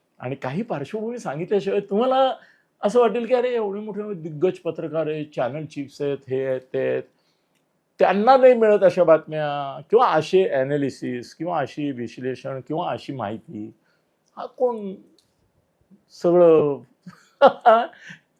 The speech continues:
तर त्याच्याकरता मला काही वेळेला हे सांगावं लागतं आणि मी नावं घेऊन सांगतो ना नेहमी, त्यामुळे माझी जबाबदारी वाढते.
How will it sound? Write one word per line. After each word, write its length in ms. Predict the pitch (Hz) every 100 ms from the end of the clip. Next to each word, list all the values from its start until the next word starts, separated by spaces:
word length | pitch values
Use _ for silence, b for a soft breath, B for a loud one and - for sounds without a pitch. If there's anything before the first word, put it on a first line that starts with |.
| -
तर 400 | 339 311 240 220
त्याच्याकरता 720 | 214 _ - 175 247 247 247
मला 160 | 247 240
काही 200 | 208 185
वेळेला 200 | 185 190
हे 120 | 185
सांगावं 380 | 180 127 113 127
लागतं 240 | 95 -
आणि 100 | 143
मी 100 | 233
नावं 320 | 269 240 233 262
घेऊन 200 | 247 233
सांगतो 360 | 180 160 151
ना 140 | 160 151
नेहमी, 300 | 147 131 131
त्यामुळे 280 | 160 185
माझी 240 | 214 180 220
जबाबदारी 360 | 185 165 190
वाढते. 580 | 196 107 87 131 120 101